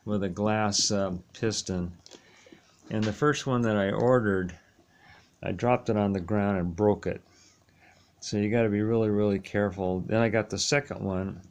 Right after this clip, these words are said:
and I dropped it on the ground and broke the other part of it. So between the two of 'em, I got one <laughs> cylinder that works. But, uh, this, um,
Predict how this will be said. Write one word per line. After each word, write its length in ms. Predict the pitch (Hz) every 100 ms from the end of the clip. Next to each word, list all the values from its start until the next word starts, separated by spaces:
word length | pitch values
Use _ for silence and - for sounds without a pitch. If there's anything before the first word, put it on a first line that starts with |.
| -
and 140 | 113
I 60 | 107
dropped 380 | 101 117 107 113
it 60 |
on 160 | 104 101
the 60 |
ground 420 | 98 110 98 101 95
and 100 | 90
broke 260 | 113 92
the 120 | 110
other 160 | 113 104
part 340 | - 135 127
of 140 | 95 85
it. 220 | 85 -
So 260 | - 104 101
between 400 | 95 - 123 107
the 80 | 95
two 240 | - 127
of 60 | 98
'em, 80 |
I 80 | 98
got 220 | 95 95
one 220 | 98 107 110
<laughs> 0 |
cylinder 460 | - 120 143 120 107
that 140 | 120
works. 520 | 95 110 101 87 - -
But, 280 | 92 85 104
uh, 160 | 95 87 - - - - - - - -
this, 340 | 110 131 -
um, 480 | 123 110 107 101 101